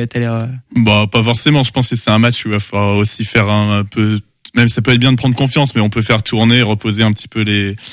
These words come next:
Speaker 2: les corps avant ces matchs de playoffs
Speaker 1: Ouais.
Speaker 2: qui vont, eux, vraiment compter. Si c'est pour prendre lui et derrière perdre le premier, euh
Speaker 1: C'est vrai, mais tu peux déjà envoyer un message, euh, si tu mets,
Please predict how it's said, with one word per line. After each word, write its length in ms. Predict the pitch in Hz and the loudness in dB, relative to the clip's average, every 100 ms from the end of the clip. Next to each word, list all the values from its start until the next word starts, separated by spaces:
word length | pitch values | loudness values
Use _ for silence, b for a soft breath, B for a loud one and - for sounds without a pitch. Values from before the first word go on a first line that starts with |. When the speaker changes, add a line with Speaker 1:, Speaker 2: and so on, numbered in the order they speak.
| B B | B B
Speaker 2:
les 180 | 113 113 | 0 0
corps 240 | 110 143 117 | 2 0 0
avant 180 | 101 107 | 0 -2
ces 240 | - 104 | -2 0
matchs 220 | 104 101 | 0 0
de 60 | 104 | 0
playoffs 260 | 107 123 | 0 0
Speaker 1:
Ouais. 60 | 113 | 0
Speaker 2:
qui 40 | |
vont, 160 | 104 101 - | -4 -6 0
eux, 80 | 127 | 2
vraiment 400 | 110 104 110 107 | 2 2 2 0
compter. 360 | - 113 127 113 b b b _ _ | -2 -2 0 -2 b b b _ _
Si 160 | - 117 | -10 -4
c'est 160 | 123 | -2
pour 120 | 117 | -2
prendre 220 | 107 120 110 | -2 0 2
lui 160 | 120 | 2
et 60 | 113 | 2
derrière 280 | 107 107 104 | 2 0 0
perdre 220 | 110 104 | -2 -2
le 80 | 95 | -4
premier, 460 | - 107 110 110 | -2 0 2 2
euh 180 | 98 90 - | -2 -6 -12
Speaker 1:
C'est 160 | - 139 | -14 -6
vrai, 160 | 117 | -2
mais 220 | 113 120 | -2 -2
tu 160 | 117 - | -6 -4
peux 100 | 139 | -2
déjà 240 | 123 127 | 2 2
envoyer 240 | 135 127 123 | 2 2 0
un 80 | 117 | -2
message, 520 | 117 - 135 127 117 | -2 0 0 0 -4
euh, 120 | 117 | -8
si 160 | 123 - | -12 -16
tu 120 | - - | -20 -16
mets, 240 | - - | -10 -10